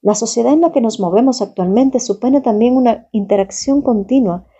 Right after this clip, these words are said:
con nuestros grupos de pertenencia, la familia, los amigos, el trabajo, el estudio. Siempre debemos mostrarnos haciendo algo. Como si fuese lo importante demostrar que la vida es interesante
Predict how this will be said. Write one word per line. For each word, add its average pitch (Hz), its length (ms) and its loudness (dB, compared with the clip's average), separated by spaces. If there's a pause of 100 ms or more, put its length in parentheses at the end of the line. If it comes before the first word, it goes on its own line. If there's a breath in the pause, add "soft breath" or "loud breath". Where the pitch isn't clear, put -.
(180 soft breath)
con 240 240 2
nuestros 190 420 0
grupos 190 360 -2
de 160 80 -2
pertenencia, 151 640 -4
la 143 80 2
familia, 160 1080 -2
los - 200 -12
amigos, 160 720 -2
el 151 140 -12
trabajo, 156 760 -8
el 165 100 -10
estudio. 185 680 -2 (440 soft breath)
Siempre 285 720 2 (140)
debemos 214 440 0
mostrarnos 190 800 -4
haciendo 214 540 -4
algo. - 420 -10 (1080)
Como 240 140 2
si 247 140 -4
fuese 330 500 0
lo 330 80 4
importante 233 640 0
demostrar 240 720 -2
que 190 100 -2
la 175 140 0
vida 233 400 2
es 208 140 -8
interesante 214 880 -2